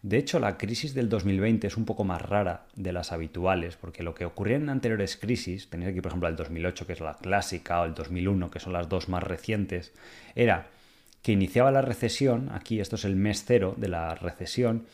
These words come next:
y la gente, como empezaba a tener miedo, se pone en modo ahorro. O sea, el ser humano es así. Normalmente extrapola que la economía está mucho peor de lo que realmente está en esas crisis y empieza a ahorrar mucho dinero. Por eso la tasa de ahorro de los americanos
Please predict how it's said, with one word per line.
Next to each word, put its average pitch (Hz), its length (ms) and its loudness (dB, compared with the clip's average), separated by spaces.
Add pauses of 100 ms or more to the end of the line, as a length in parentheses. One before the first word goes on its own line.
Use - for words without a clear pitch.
(460)
y 156 140 4
la 107 120 4
gente, 135 300 0
como 87 160 -2
empezaba 113 300 2
a 151 60 -4
tener 143 280 0
miedo, 139 200 0
se 101 140 -2
pone 123 240 4
en 113 80 6
modo 110 320 6
ahorro. 113 320 0
O - 20 -8
sea, 87 160 -6
el 82 60 -6
ser 113 180 0
humano 120 280 2
es - 80 -4
así. 95 400 0 (480)
Normalmente 117 500 4
extrapola 131 760 2
que 107 120 -2
la 92 80 2
economía 95 760 0
está 104 420 -2
mucho 113 460 2
peor 120 260 6
de 92 80 0
lo 87 120 -2
que 90 140 -2
realmente 110 520 6
está 107 240 -2
en 95 100 -2
esas 98 260 -2
crisis 135 680 0
y 107 160 2
empieza 95 320 0
a 107 60 4
ahorrar 101 320 4
mucho 98 260 2
dinero. 82 400 -4
Por 92 140 -2
eso 135 260 -2
la 101 180 2
tasa 127 300 0
de 123 80 2
ahorro 127 280 4
de 90 60 0
los 82 140 -4
americanos 87 640 -2